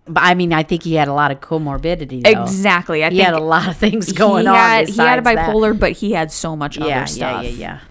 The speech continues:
Speaker 1: Poor guy.
Speaker 2: I know. It's just really sad. But he kept painting. He kept working. I do think that was one of the things that was providing him with structure in his
Speaker 1: Uh-huh.
Speaker 2: life, so he just kept doing that.
Speaker 1: Mm-hmm.
Speaker 2: So during this time,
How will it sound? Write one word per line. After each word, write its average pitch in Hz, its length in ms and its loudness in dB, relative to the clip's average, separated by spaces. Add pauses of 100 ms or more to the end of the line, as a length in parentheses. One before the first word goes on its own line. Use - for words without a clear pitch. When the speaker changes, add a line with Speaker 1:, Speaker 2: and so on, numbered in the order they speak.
(100)
Speaker 1:
Poor 254 180 -6
guy. 147 400 -6 (480)
Speaker 2:
I 269 60 -4
know. 269 400 -4
It's 214 140 -10
just - 280 -14
really 269 240 -10
sad. 220 640 -12 (420)
But 247 80 2
he 262 60 -4
kept - 300 -6
painting. 240 460 -6
He - 120 -20
kept - 240 -12
working. 208 480 -8 (220)
I 185 100 -2
do 196 180 -2
think 220 200 -2
that 160 140 0
was 170 180 -6
one 170 140 -8
of 156 100 -8
the 151 100 -8
things 165 320 -8
that - 120 -6
was 170 140 -8
providing 165 440 -8
him 175 140 -6
with - 180 -10
structure - 680 -6
in 240 140 -4
his 254 100 -2
Speaker 1:
Uh-huh. 240 80 -4
Speaker 2:
life, 226 280 -4
so 170 160 -6
he 160 80 -4
just 165 180 -12
kept 160 200 -8
doing 160 260 -6
that. 175 280 -8
Speaker 1:
Mm-hmm. 156 280 -14 (440)
Speaker 2:
So 190 520 0 (320)
during 220 300 0
this 233 200 -4
time, 208 640 -2